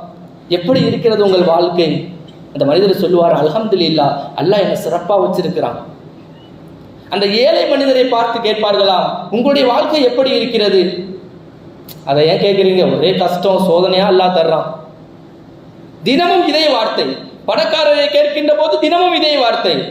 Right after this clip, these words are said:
"அல்லாஹ் என்ன அல்ஹம்துலில்லாஹ் கண்ணியமா வச்சிருக்கிறான், அல்லாஹ் எனக்கு திருப்தியான பொருளாதாரத்தை கொடுத்திருக்கிறான்." அவர்கிட்ட கேட்கும்போது, "எங்க தொடர்ந்து சோதனையை தர்றான் அல்லாஹ்." இரண்டு பேரும் இதையே சொல்லும்போது இன்னொரு நாள் மூசா அலைஹிஸ்ஸலாம் அந்த பணக்காரரை பார்க்கின்ற போது கையில மாதுளம்பழம் மரம்,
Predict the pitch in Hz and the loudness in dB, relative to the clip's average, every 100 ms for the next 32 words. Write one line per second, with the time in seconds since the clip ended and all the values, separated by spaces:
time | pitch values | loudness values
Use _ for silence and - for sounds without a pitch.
0 | - 185 254 240 202 180 170 220 269 233 | -6 -2 0 0 0 0 0 0 0 2
1 | 196 185 165 214 233 247 185 196 180 170 | 2 2 0 2 2 2 0 0 0 0
2 | 165 226 269 262 185 202 208 247 285 302 | 0 0 0 -2 0 -2 -2 0 0 2
3 | 233 247 247 226 214 196 190 208 190 185 | 2 2 0 0 0 -2 0 0 0 0
4 | 175 175 - - - - 190 285 285 269 | 0 -4 -8 -14 -16 -6 -2 0 2 2
5 | 262 254 220 196 233 277 190 - 220 233 | 0 0 2 2 2 0 0 0 -2 0
6 | 381 392 359 - 277 277 262 262 220 220 | 0 0 0 2 2 4 2 2 0 0
7 | 196 196 180 - - - 185 247 247 233 | 0 0 0 -2 -6 -6 -2 0 0 2
8 | 247 220 196 220 240 208 202 190 190 175 | 2 2 0 2 2 2 0 0 0 0
9 | 170 196 254 226 208 185 190 - - - | 2 2 2 2 0 0 -2 -6 -12 -4
10 | 202 254 214 202 185 190 180 175 170 170 | 0 2 2 2 2 2 2 2 0 0
11 | 170 220 233 208 185 180 180 180 180 175 | -2 0 2 0 0 -2 -2 -2 -2 0
12 | 190 185 185 240 202 175 202 247 233 190 | 0 0 0 0 0 0 0 0 0 0
13 | 175 156 117 | 2 2 0